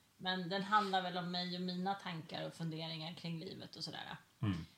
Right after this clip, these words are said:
Speaker 1: Eh, så, eh, men jag, jag har skapat en, en Facebook-sida också som heter Fantastiska Jag. Så att man kan gå in och följa den sidan. Då får man ju alla uppdateringar ifrån bloggen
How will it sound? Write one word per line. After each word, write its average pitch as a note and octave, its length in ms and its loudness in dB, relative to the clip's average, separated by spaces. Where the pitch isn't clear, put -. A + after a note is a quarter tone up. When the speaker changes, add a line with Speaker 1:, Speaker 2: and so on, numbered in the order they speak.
Speaker 1:
Eh, E3 520 0
så, F3 400 -4
eh, E3+ 320 -6
men G#3+ 100 6
jag, A#3 340 6
jag A#3 80 2
har A#3 60 4
skapat A#3+ 500 4
en, F#3+ 280 -2
en F#3 160 -4
Facebook-sida A3+ 800 2
också F3+ 360 -2
som G3 200 -2
heter E3 380 -4
Fantastiska E3 680 -6
Jag. F3 320 -4
Så - 160 2
att F#3 120 2
man F3+ 120 -4
kan F3+ 180 -4
gå F3+ 80 -2
in E3+ 300 -2
och - 300 -8
följa F#3+ 340 0
den E3+ 160 0
sidan. F3 340 -2
Då F3+ 80 -4
får G#3+ 180 -2
man G3+ 140 0
ju F#3 60 2
alla E3 180 0
uppdateringar F#3+ 680 -2
ifrån E3 220 -4
bloggen D#3 500 -2